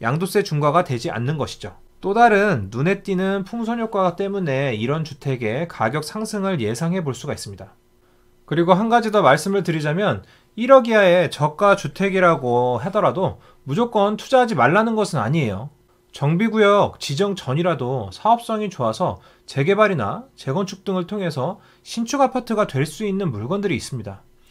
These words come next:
이런 물건들은요, 사업 진행이 가시화되잖아요. 그러면 일 등급이나 이 등급의 가격을 곧바로 따라가는 현상이 발생합니다. 그렇기 때문에 수익이 굉장히 좋을 수밖에 없어요. 물론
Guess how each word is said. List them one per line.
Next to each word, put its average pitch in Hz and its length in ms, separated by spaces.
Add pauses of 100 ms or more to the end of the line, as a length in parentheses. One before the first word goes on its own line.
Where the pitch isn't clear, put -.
(240)
이런 190 220
물건들은요, 170 680 (220)
사업 240 300
진행이 175 460
가시화되잖아요. 131 1120
그러면 127 460 (720)
일 208 200
등급이나 214 680
이 127 160
등급의 170 560
가격을 139 800
곧바로 214 760
따라가는 220 440
현상이 202 340
발생합니다. 110 720 (560)
그렇기 185 320
때문에 147 400
수익이 208 480
굉장히 151 380
좋을 151 240
수밖에 185 340
없어요. 101 440 (540)
물론 175 540